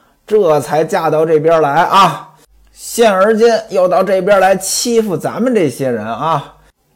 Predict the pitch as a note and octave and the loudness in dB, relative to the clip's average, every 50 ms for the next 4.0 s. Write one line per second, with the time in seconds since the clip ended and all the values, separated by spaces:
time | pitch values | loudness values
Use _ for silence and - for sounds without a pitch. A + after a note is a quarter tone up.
0 | _ _ _ _ - - C#3+ F3 C4 - D4+ A#3 - - B2+ E3+ G#3 A#3+ B3 A3 | _ _ _ _ -2 0 4 4 6 6 6 4 4 0 0 0 2 2 2 2
1 | F#3 F3 E3 F3 F#3+ F#3+ F#3+ F#3+ F#3 F3+ D3 C3 - - A2+ C3 C3 C3 B2+ A#2 | 2 2 0 0 0 0 2 2 4 4 2 2 0 2 2 4 4 6 4 4
2 | A2+ A2 - C#3+ C3+ B2 C#3 C#3+ D3+ E3+ D#3+ B2 G#2 G2 - - - G1+ - F2+ | 2 0 -2 -4 -4 -2 -2 -4 -2 -2 -4 -4 -6 -10 -12 -14 -16 -16 -14 -12
3 | F#2 - - - _ _ _ _ _ _ _ _ _ - D#3 A3 A#3+ C4 G#3 | -14 -14 -16 -20 _ _ _ _ _ _ _ _ _ -4 0 0 0 0 0